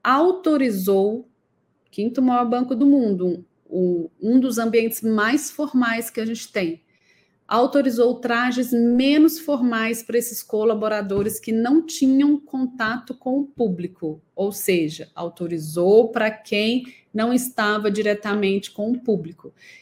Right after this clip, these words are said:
E assim mesmo ele autorizou vestimentas menos formais, mas ele proibiu jeans,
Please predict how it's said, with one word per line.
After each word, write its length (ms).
E 80
assim 320
mesmo 460
ele 120
autorizou 680
vestimentas 1400
menos 560
formais, 720
mas 240
ele 140
proibiu 580
jeans, 800